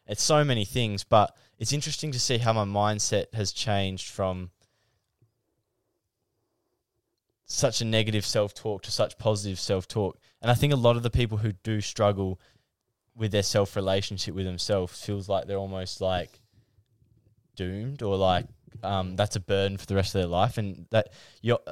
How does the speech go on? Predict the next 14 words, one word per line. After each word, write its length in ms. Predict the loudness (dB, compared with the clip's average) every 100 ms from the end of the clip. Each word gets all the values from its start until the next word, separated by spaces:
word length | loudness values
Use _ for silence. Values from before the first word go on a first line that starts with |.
| -4
you 180 | 2 6
almost 300 | 6 4 2
don't 220 | 2 2
realize 340 | 6 8 8 6
how 120 | 2
much 220 | 2 0
better 200 | 2 2
you 140 | 2 -2
can 180 | -4 -6
become 340 | -2 0 0
until 260 | -2 -4 -4
it 60 |
happens. 520 | -2 -4 -4 -8 -10 -4
And 300 | 0 2 0